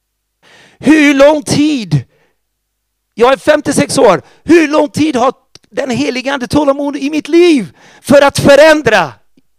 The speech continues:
Kvart i nio. Ah, fyrtionio, tack.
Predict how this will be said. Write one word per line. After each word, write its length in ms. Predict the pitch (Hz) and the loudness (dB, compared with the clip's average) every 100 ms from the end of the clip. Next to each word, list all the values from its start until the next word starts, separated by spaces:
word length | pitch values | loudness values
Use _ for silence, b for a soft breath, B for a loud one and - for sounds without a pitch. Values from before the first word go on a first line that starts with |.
| _ _ _ _ _ _ _ _ _ _ _ _ _ _ _ _ _ _ _ _ - | _ _ _ _ _ _ _ _ _ _ _ _ _ _ _ _ _ _ _ _ -16
Kvart 240 | - - | -16 -16
i 20 | |
nio. 260 | 208 - - _ _ _ _ _ _ _ _ _ _ _ _ _ _ _ _ _ _ _ _ _ _ | -20 -20 -20 _ _ _ _ _ _ _ _ _ _ _ _ _ _ _ _ _ _ _ _ _ _
Ah, 180 | 240 269 | -4 -4
fyrtionio, 540 | 359 - 269 226 156 | -6 -8 -4 -2 -2
tack. 400 | - 165 - - | -4 -6 -8 -20